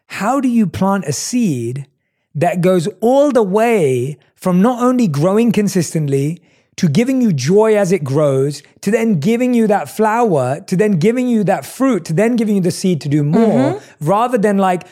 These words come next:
Speaker 1: I got the flower, we then cut it, it then broke, and, you know, so when I look at it, I go, I think a lot of people are so obsessed with the result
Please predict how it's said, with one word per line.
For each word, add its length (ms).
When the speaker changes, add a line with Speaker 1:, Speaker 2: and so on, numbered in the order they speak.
Speaker 1:
I 80
got 220
the 80
flower, 540
we 120
then 180
cut 220
it, 220
it 160
then 280
broke, 300
and, 260
you 140
know, 160
so 280
when 140
I 140
look 200
at 60
it, 60
I 100
go, 320
I 120
think 240
a 60
lot 220
of 80
people 300
are 40
so 380
obsessed 840
with 180
the 100
result 880